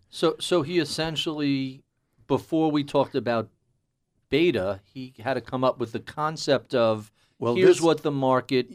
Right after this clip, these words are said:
Speaker 1: actually
Speaker 2: Well,
Speaker 1: is."
Speaker 2: and, and, and I, I hope I'm recalling correctly. In his version, this was just, "Oh, you might wanna make this simple assumption."
Speaker 1: Mm-hmm.
Speaker 2: And there, there were a couple of other authors that were writing with that same kind of structure. But there was no sense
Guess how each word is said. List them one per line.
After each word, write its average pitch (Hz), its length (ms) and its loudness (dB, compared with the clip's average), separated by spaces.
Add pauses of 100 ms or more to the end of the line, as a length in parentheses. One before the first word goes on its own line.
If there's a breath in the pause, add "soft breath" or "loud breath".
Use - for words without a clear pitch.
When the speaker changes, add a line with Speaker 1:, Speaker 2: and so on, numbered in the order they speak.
(140)
Speaker 1:
actually 113 960 -2 (140)
Speaker 2:
Well, 131 380 4
Speaker 1:
is." 120 60 0
Speaker 2:
and, - 160 -10
and, 117 220 -8
and 110 380 -6 (240)
I, 90 80 -12
I - 40 -8
hope 117 220 -4
I'm 104 200 -6 (180)
recalling 104 500 -4
correctly. 101 400 -10
In 104 100 -6
his 151 480 -2
version, 107 460 -2
this 117 200 -4
was 104 120 -6
just, 101 340 -6 (480)
"Oh, 127 140 6
you 117 140 6
might 139 260 6
wanna 117 240 0
make 107 280 -2
this 107 180 -4
simple 98 400 -8
assumption." 92 580 -8 (140 soft breath)
Speaker 1:
Mm-hmm. 117 140 -4
Speaker 2:
And 139 120 4
there, 143 160 2
there 139 140 2
were 131 160 2
a 117 60 0
couple 151 280 0
of 113 100 0
other 113 260 4
authors 104 460 -2
that - 140 -8
were 98 380 -10 (200)
writing 104 520 -2
with 95 200 -8
that 98 200 -6
same 98 300 -6
kind 92 240 -12
of 92 60 -14
structure. 95 580 -10 (520)
But 127 100 0
there 120 60 4
was 120 160 2
no 131 180 6
sense 117 540 -2